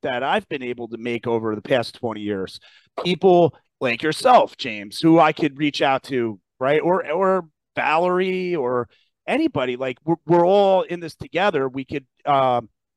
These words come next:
and it, isn't it cool, like, when a coach calls you up and says, "Hey, James, you know, got this client," and then you, it gives you a challenge because you have to get on a coach level with another coach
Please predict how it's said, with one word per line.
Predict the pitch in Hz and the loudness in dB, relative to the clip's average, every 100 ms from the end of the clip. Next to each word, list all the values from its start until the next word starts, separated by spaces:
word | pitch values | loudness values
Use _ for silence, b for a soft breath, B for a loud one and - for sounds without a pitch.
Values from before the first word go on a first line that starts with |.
| _ - | _ -8
and | 190 | -6
it, | 190 220 247 | -2 -2 0
isn't | 240 254 | -2 -2
it | 277 | -6
cool, | - 233 240 233 | -6 -4 0 2
like, | 185 165 | 0 0
when | 165 | -2
a | 156 | -4
coach | - 185 180 - - - - _ - | 0 2 2 0 -12 -18 -20 _ -4
calls | 180 180 156 | 0 0 -2
you | 160 | -4
up | 175 156 | -4 -4
and | 143 | -12
says, | - 156 147 - | -8 -6 -6 -8
"Hey, | 160 | -14
James, | 151 156 135 | -10 -8 -8
you | 135 | -8
know, | 143 139 135 b b - | -6 -6 -8 b b -12
got | 208 | -10
this | 175 | -10
client," | - 151 170 175 175 170 143 _ _ _ | -14 0 4 4 4 0 -4 _ _ _
and | 175 | -2
then | 185 | 0
you, | 180 180 - - - | -4 -8 -12 -20 -8
it | 180 180 | -6 0
gives | 277 - | 0 2
you | 262 | 4
a | 285 | 6
challenge | - 165 131 110 101 | 6 4 4 0 -4
because | 175 - 190 156 - | -2 2 4 2 -4
you | 170 277 | -2 2
have | 240 220 | 2 2
to | - | 0
get | 190 170 | -2 0
on | 170 | 0
a | 127 | -2
coach | - - 233 - - | -4 2 4 2 -6
level | 131 120 120 127 | -4 -2 -4 -6
with | 139 | -2
another | 147 185 151 | 2 2 0
coach | - 208 214 135 - - | -2 2 4 4 -2 -14